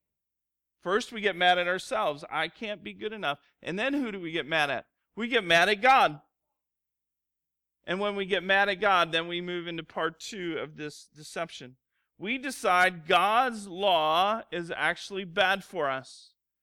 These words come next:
that it actually robs us of our freedom,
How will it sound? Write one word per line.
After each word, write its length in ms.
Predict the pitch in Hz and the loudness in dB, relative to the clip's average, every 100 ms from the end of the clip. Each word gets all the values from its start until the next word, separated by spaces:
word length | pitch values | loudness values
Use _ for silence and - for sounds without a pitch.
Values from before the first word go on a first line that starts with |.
| _ _ _ | _ _ _
that 180 | 151 165 | -2 -2
it 120 | 180 151 | 0 0
actually 480 | 180 190 - 214 | 0 0 -6 -10
robs 600 | 202 196 208 233 240 226 185 | -10 -4 2 6 4 2 -6
us 200 | 175 165 | -6 -8
of 120 | 151 | -6
our 120 | 147 | -8
freedom, 500 | - 165 139 127 | -8 -8 -8 -8